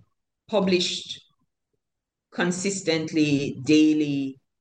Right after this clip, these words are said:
during the entire period of the war. Um, and I think that's, that's the main reason. It was also a formal,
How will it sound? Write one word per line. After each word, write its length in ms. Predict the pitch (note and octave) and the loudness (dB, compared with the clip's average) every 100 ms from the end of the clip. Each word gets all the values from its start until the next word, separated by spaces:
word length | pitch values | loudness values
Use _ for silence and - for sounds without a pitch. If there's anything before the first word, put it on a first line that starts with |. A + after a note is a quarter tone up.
| _ _ | _ _
during 600 | C3 D#3 D3+ D3 C#3 C3+ | -8 -2 0 0 0 -4
the 160 | - - | -4 -4
entire 500 | C#3+ D3 D3+ C3+ C3+ | -4 -2 0 0 0
period 460 | C#3+ C3+ C3 C3 - | 0 4 2 0 -4
of 260 | C3 C3+ C3+ | -2 -2 -2
the 80 | C3+ | -2
war. 400 | B2 A#2 A2+ A#2 _ _ _ _ _ | -2 -2 -6 -12 _ _ _ _ _
Um, 540 | C#3+ C#3+ C#3+ C#3+ A#2+ - - _ _ _ | -8 -6 -4 -4 -6 -10 -20 _ _ _
and 320 | F3 F#3+ F#3+ - | -2 -2 -2 0
I 120 | G3 | 0
think 260 | G3 G#3 F3+ | 2 0 0
that's, 460 | E3 - - - - | 0 -2 -10 -14 -2
that's 320 | F3 E3+ - | 0 0 0
the 80 | F3+ | 2
main 320 | F3+ D#3+ D3 | 4 4 2
reason. 320 | D3 D#3 A#2+ | 0 -2 -4
It 140 | A#2 C3+ | -4 2
was 180 | D#3+ D#3 | 0 2
also 680 | C#3 E3 E3 - D3+ D3+ C3 - | -2 0 -2 -4 -4 -4 -6 -4
a 480 | C#3+ C#3+ C#3 C#3 C3+ - _ - | -2 0 0 -4 -6 -18 _ -14
formal, 520 | E3+ E3 E3 D#3+ D#3 | -10 -8 -6 -4 -2